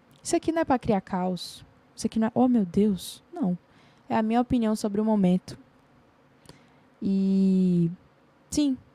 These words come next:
resultados como esse fazem algumas opiniões mudarem. Algumas opiniões, opiniões não, convicções. Mas eu sigo achando que o elenco é bom,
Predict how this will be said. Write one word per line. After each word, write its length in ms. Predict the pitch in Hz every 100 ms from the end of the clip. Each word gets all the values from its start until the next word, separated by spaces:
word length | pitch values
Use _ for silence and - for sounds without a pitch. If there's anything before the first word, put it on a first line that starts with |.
| _ _ _ -
resultados 520 | 226 208 202 196 202
como 280 | - 214 190
esse 180 | 190 -
fazem 300 | 202 202 208
algumas 280 | 196 202
opiniões 400 | 190 - 196 180
mudarem. 480 | 175 160 160 165 196 - -
Algumas 360 | 175 180 190 - _ -
opiniões, 460 | 196 196 220 190 -
opiniões 420 | 190 185 196 214
não, 140 | 208 165 - _ _
convicções. 840 | - 247 262 233 - 196 165 160 - _ _ _ _ _ _ _ _ _ _ _
Mas 460 | 190 180 185 190 190
eu 100 | 196
sigo 240 | - 240
achando 340 | 233 214 220 214
que 100 | 214
o 40 |
elenco 280 | 202 214 214
é 40 |
bom, 240 | 185 190